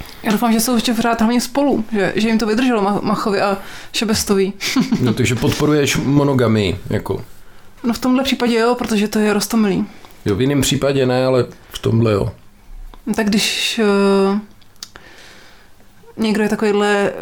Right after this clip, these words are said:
Speaker 1: prostě páreček, z takový, to je, nevím, my-, myslím, že by bylo hezký,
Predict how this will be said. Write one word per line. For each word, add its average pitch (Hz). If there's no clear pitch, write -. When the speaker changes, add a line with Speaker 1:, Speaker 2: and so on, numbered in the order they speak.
Speaker 1:
prostě -
páreček, 202
z -
takový, 214
to 226
je, 226
nevím, 269
my-, 226
myslím, 269
že 302
by 269
bylo 247
hezký, 180